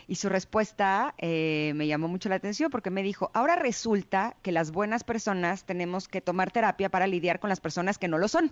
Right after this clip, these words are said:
<laughs> Estaba muy enojada, ¿no? Y le dije, "Bueno, lo puedes ver desde ese punto de vista, lo puedes ver como que lo,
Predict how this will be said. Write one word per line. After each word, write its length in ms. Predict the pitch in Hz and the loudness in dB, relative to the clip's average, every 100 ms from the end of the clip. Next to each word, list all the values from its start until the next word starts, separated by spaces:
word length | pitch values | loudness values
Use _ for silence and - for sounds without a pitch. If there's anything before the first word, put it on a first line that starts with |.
| - | -4
<laughs> 580 | - - 233 - - - | -14 -6 -6 -6 -10 -12
Estaba 300 | - 220 226 | -2 2 4
muy 160 | 220 208 | 2 2
enojada, 400 | 160 151 131 123 | 0 0 -2 0
¿no? 180 | 196 - 202 - - | -2 -2 -10 -16 -6
Y 40 | 220 | 0
le 60 | |
dije, 160 | 247 269 | 2 2
"Bueno, 160 | 262 | 2
lo 160 | 170 - | 2 2
puedes 220 | 240 226 | 2 2
ver 140 | 233 214 | 2 2
desde 200 | 214 170 | -2 -4
ese 140 | - | -4
punto 260 | - 180 208 | -4 0 2
de 60 | |
vista, 320 | 202 175 202 | 2 0 2
lo 80 | 170 - | 2 4
puedes 220 | 190 190 | 2 2
ver 180 | 185 180 | 0 0
como 200 | 185 185 | -2 0
que 100 | |
lo, 120 | 170 | 0